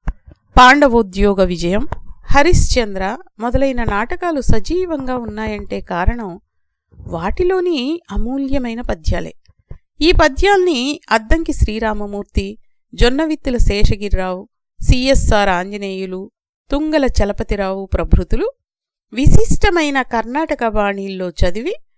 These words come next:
ప్రజల్ని ఉర్రూతలూగించేవారు. మహారాష్ట్ర నాటకాల ప్రభావం వల్ల జొన్నవిత్తుల లాంటి కొందరు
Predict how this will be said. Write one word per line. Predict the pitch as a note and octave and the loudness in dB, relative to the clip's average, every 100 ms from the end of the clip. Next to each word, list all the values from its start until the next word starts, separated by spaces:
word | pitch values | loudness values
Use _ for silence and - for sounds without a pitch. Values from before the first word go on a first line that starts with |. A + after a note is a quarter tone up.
| _ _ _ | _ _ _
ప్రజల్ని | - D4+ G#4 F#4+ D#4 A3+ C4+ E4+ | 4 6 4 2 0 -2 -4 0
ఉర్రూతలూగించేవారు. | G3+ B3+ E4 E4+ C#4 A3 F#3 F3+ - D#3+ D#3 - - - - - _ _ _ - | 0 0 0 2 2 0 -4 -6 -2 -2 -4 -10 -12 -14 -20 -20 _ _ _ -14
మహారాష్ట్ర | E3+ E3 C#4 G4 F#4 - - F#4+ F4+ | -6 0 2 4 4 4 4 4 2
నాటకాల | F4 E4+ E4+ E4 E4 | 0 -2 -2 0 0
ప్రభావం | D#4+ C#4 C#4+ D4 C#4 C4+ | 2 4 4 2 -2 -6
వల్ల | B3+ B3 D#4 E4+ A3 - _ _ _ _ E3+ | -6 -4 -4 -4 -6 -8 _ _ _ _ 0
జొన్నవిత్తుల | G3+ A3+ E4+ E4+ - D#4 C#4+ | 2 2 0 -2 -2 0 2
లాంటి | B3+ A#3+ A#3+ A3 | 0 -2 -4 -6
కొందరు | - F#3+ G3 A3 G#3+ E3+ | -2 -2 -2 -4 -6 -10